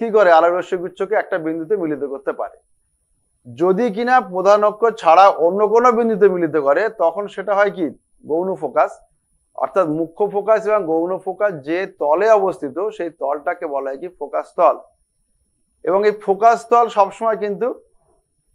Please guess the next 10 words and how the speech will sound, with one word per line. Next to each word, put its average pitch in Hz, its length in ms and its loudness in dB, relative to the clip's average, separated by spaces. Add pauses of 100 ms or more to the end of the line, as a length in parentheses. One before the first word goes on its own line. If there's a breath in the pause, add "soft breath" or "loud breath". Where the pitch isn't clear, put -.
পারপেন্ডিকুলার 196 720 2
বা 190 60 4 (120)
লম্বভাবে 180 520 2 (100)
থাকবে। 120 260 -4 (640)
যেমন 196 180 0 (100)
তোমরা 185 260 -2
যখন 170 200 0 (800)
সিনেমা 196 420 0
দেখো, - 200 -18 (120)
তো - 60 -16